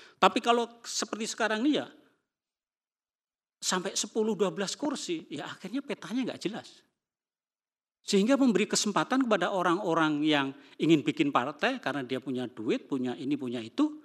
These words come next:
ya bikin saja. Tanpa memperhatikan peta sosial, eh, politik, eh, masyarakat. <clears throat> Nah, eh,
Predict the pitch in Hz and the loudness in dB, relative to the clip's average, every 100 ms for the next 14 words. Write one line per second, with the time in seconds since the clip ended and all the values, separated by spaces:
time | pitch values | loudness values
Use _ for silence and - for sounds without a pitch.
0 | - - 151 143 - 233 226 311 285 214 | -20 -4 -2 0 0 0 0 -2 -2 -6
1 | - _ _ _ _ _ _ _ - 151 | -10 _ _ _ _ _ _ _ 2 2
2 | 170 214 220 196 175 165 139 131 127 - | 4 -2 -2 -4 -4 -4 -4 -8 -12 -12
3 | 185 208 _ _ _ _ _ - 143 - | -12 -12 _ _ _ _ _ -10 -8 -4
4 | 147 - 135 - 143 147 147 - - _ | -4 -2 -2 4 4 2 -2 -18 -20 _
5 | - 110 110 110 110 - 143 139 - 151 | -14 -10 -10 -12 -16 -4 4 4 2 -6
6 | 147 - - 113 120 110 101 - - - | -6 -20 -10 -6 -4 -6 -10 -12 -18 -10
7 | - - - _ _ _ _ _ _ _ | -10 -10 -14 _ _ _ _ _ _ _
8 | - - - - - - 156 147 - - | -20 -20 -20 -20 -16 4 4 4 -6 -20
9 | _ _ _ _ - 180 190 202 202 | _ _ _ _ 4 8 10 10 6